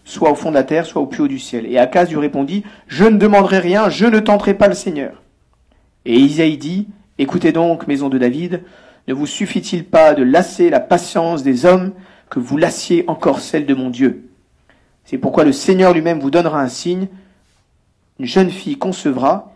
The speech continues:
et elle enfantera un fils, auquel on donnera le nom d'Emmanuel. Il mangera du beurre et du miel,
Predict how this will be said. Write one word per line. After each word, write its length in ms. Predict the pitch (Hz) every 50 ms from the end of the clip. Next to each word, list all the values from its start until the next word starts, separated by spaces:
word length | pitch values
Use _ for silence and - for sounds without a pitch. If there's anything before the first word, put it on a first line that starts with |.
| _ _ _ -
et 80 | 139
elle 80 | 120 147
enfantera 440 | 190 202 196 190 156 - - 175 175
un 60 | 156
fils, 480 | 131 - - 170 185 - - - - _ _ -
auquel 280 | 156 - - 175 151
on 80 | 135 131
donnera 360 | 131 156 160 156 151 170 160
le 120 | 143 131
nom 140 | 139 160 165
d'Emmanuel. 600 | 151 147 143 139 127 123 120 120 131 147 165 180 - _ _ _ _ _ _ _ -
Il 140 | 151 131
mangera 420 | 139 175 180 180 160 170 170 185 165
du 160 | 139 139 131
beurre 320 | 131 156 170 180 175 160
et 40 | 151
du 120 | - 127 123
miel, 380 | 123 131 156 175 190 208 208